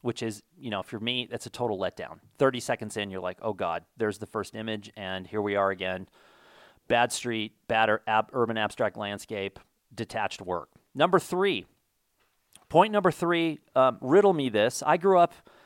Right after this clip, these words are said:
basically, the, my generation, if I had to choose a decade, would be the nineteen eighties. Don't hold that against me.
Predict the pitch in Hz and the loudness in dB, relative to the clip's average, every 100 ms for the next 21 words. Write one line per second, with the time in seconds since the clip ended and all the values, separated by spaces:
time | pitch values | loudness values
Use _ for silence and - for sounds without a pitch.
0 | - - - - _ - 214 - 220 185 | -20 -20 -20 -20 _ 0 0 0 0 0
1 | 180 135 151 - 104 117 170 170 151 - | 0 -2 -6 -8 -18 -16 -16 -18 -18 -10
2 | 165 185 185 175 170 143 147 - 160 151 | -4 -2 2 4 6 6 4 -2 -6 -8
3 | - 127 143 160 131 - - 175 180 143 | -6 0 2 2 -2 -6 -2 -2 -2 -2
4 | 120 - 127 - 143 143 127 113 123 120 | -4 0 -2 0 -2 -2 -4 -4 -2 -2
5 | 113 113 113 101 87 - - - _ 143 | -2 -4 -4 -6 -8 -10 -18 -20 _ 4
6 | 165 160 165 143 117 110 107 - 110 104 | 4 4 4 4 2 -2 -4 -6 -8 -8
7 | 92 | -10